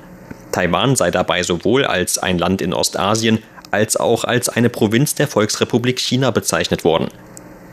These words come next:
Digitale Sprachassistenten greifen oft auf Informationen zurück,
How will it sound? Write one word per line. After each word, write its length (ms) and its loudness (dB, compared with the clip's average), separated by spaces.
Digitale 460 0
Sprachassistenten 960 0
greifen 380 0
oft 220 0
auf 120 0
Informationen 680 0
zurück, 400 0